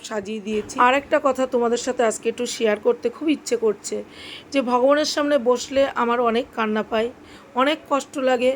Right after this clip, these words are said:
অনেক দুঃখ লাগে, অনেক কিছু মনে পড়ে যায়, অনেক কিছু তার সাথে আমি শেয়ার করি, তাকে আমি বলি, তাকে আমি স্মরণ করি, সে ছাড়া আর বোঝার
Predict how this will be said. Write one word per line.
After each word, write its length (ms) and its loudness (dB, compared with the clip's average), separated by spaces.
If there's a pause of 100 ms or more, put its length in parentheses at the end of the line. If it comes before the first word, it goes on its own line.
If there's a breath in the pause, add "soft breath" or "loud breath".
(600 loud breath)
অনেক 340 2
দুঃখ 320 -4
লাগে, 320 0
অনেক 420 0
কিছু 240 -4
মনে 220 -2
পড়ে 260 0
যায়, 260 -2 (480 loud breath)
অনেক 320 2
কিছু 200 -4
তার 200 0
সাথে 280 -4
আমি 140 -2
শেয়ার 340 0
করি, 320 -4
তাকে 280 -6
আমি 180 -2 (100)
বলি, 300 0 (420 loud breath)
তাকে 220 -2
আমি 180 0
স্মরণ 420 -4
করি, 280 -2 (520 loud breath)
সে 260 2
ছাড়া 300 2
আর 280 -2
বোঝার 420 0